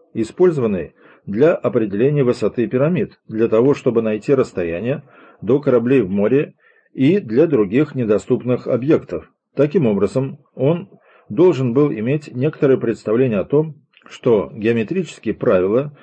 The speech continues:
подчиняются общим законам. Идея о существовании общих законов была высказана впервые, и она была греческой. Говорят также, будто Фалес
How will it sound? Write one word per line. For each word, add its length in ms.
подчиняются 640
общим 480
законам. 480
Идея 400
о 220
существовании 640
общих 420
законов 500
была 260
высказана 600
впервые, 520
и 160
она 220
была 220
греческой. 600
Говорят 420
также, 460
будто 400
Фалес 520